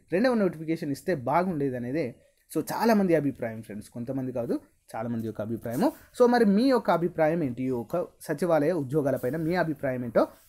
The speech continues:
కామెంట్ రూపంలో తెలియచేయండి ఫ్రెండ్స్, ఓకేనా? So ఫ్రెండ్స్, ఇది ఈ రోజుకు సంబంధించినటువంటి విద్య ఉద్యోగ సమాచారము.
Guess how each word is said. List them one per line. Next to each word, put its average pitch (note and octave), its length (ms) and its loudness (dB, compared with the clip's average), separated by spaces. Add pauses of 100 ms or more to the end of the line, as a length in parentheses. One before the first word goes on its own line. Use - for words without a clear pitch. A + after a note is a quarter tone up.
(120)
కామెంట్ G3+ 360 4
రూపంలో D3 400 0
తెలియచేయండి A#2+ 560 -6
ఫ్రెండ్స్, G3+ 320 -6 (100)
ఓకేనా? G3 320 -2 (400)
So G#3+ 80 2
ఫ్రెండ్స్, B3+ 280 2
ఇది G#3+ 140 0
ఈ G3+ 140 0
రోజుకు F#3 300 0
సంబంధించినటువంటి D#3+ 800 -4
విద్య C3 440 2 (280)
ఉద్యోగ B2+ 320 -4
సమాచారము. B2 640 -4